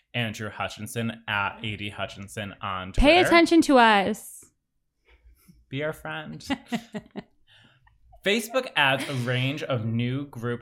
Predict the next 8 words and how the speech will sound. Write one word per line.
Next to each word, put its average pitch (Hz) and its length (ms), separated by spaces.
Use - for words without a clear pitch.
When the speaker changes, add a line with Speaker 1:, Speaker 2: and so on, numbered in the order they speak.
Speaker 1:
admin - 340
tools, - 380
and 135 220
there's 120 200
three 165 460
big 135 280
changes 98 520
here. 95 440